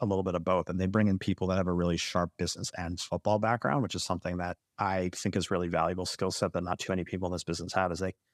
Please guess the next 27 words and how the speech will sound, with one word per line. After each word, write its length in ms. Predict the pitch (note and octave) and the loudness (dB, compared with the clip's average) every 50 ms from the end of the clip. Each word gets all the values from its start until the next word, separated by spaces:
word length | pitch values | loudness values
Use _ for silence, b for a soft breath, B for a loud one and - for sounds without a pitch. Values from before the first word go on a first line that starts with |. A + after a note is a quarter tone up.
| _ _ | _ _
not 140 | - A#2+ A2+ | 0 0 0
to 60 | A2+ | 0
say 180 | G#2+ - A2+ G#2 | 0 0 0 2
that 200 | G2 F#2+ F#2+ F2+ | 2 2 0 0
someone 420 | - - G2 F2+ F#2 F2+ F2+ E2+ - _ _ _ _ - | -2 -2 -2 -2 0 0 -2 -2 -4 _ _ _ _ -2
like 120 | G2+ F2+ | -2 2
myself 380 | - G2 F2+ - - G2+ F#2 - | 2 2 2 4 2 2 2 2
should 140 | - - F2+ | 0 -2 0
be 80 | F#2+ | 0
driving 400 | E2 - - F2 F2+ F2+ F2 F2 | 0 0 0 -2 0 -2 -2 -4
football 320 | - - F#2+ F2+ - E2+ D#2+ | -4 -4 -4 -2 -2 -2 -2
decisions, 500 | D#2+ E2+ - - G#2+ F2+ F2 E2+ E2+ E2 | -2 -4 -2 0 0 0 0 -2 -4 -4
but, 120 | E2+ D#2 | -4 -6
like, 160 | E2+ F2 F2+ - | -6 -6 -6 -4
I 80 | A#2+ A#2+ | -2 0
can 100 | B2+ A2+ | 2 2
understand 520 | G#2+ G2+ F#2+ - - - G#2 G2 F#2 F#2 | 2 2 0 0 -2 0 0 2 2 0
when 120 | F2+ F2+ F2+ | 0 0 0
we're 120 | F2+ F2 | -2 -2
signing 260 | - - F#2 F2 E2+ | 0 0 0 0 0
a 60 | D#2+ | -2
player, 400 | D2+ - - F#2 F2+ F2 E2+ E2+ | -4 -2 -2 0 0 2 0 0
if 100 | D#2+ - | -2 -2
we're 120 | - - - | -2 -2 -2
overpaying 520 | F#2 F#2 F2+ E2 - - F2 E2 F2 F2 | 0 0 0 0 0 0 -2 0 -2 -4
or 140 | E2+ - - - | -4 -6 -6 -6
underplay-, 560 | F#2 F#2 F2 - - F2 F2 F2 F2 F2 - | -6 -6 -6 -4 -4 -2 -2 -2 -2 -4 -6